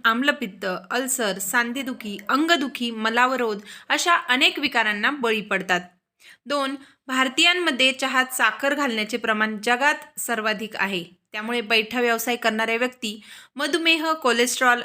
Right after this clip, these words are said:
हृदयविकार, स्थौल्य अशा विकारांकडे ओढले जातात. तीन, दूध साखर विरहित चहा जरी पुष्कळ प्रमाणात प्यायला, तरी त्याच्या तुरट चवीच्या अतिरिक्त प्रमाणामुळे मलावष्टम, रक्तदाब वाढणे, पक्षाघात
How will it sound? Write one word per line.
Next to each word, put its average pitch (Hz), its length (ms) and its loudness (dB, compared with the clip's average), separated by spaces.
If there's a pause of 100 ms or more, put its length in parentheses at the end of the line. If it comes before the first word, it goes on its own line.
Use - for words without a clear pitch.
हृदयविकार, 220 680 2
स्थौल्य 233 580 0 (300)
अशा 311 240 0
विकारांकडे 269 800 0
ओढले 202 360 2
जातात. 180 300 -2 (1000)
तीन, 285 280 -2 (300)
दूध 320 300 -2
साखर 294 460 0
विरहित 254 440 -2
चहा 226 260 0
जरी 220 220 -4
पुष्कळ 262 420 0
प्रमाणात 269 400 2 (120)
प्यायला, 208 360 2 (380)
तरी 269 380 -2
त्याच्या 277 200 4 (120)
तुरट 330 280 4
चवीच्या 339 440 2 (140)
अतिरिक्त 311 540 0
प्रमाणामुळे 233 720 0 (340)
मलावष्टम, 254 840 0 (300)
रक्तदाब 285 540 0
वाढणे, 220 460 0 (300)
पक्षाघात 233 580 0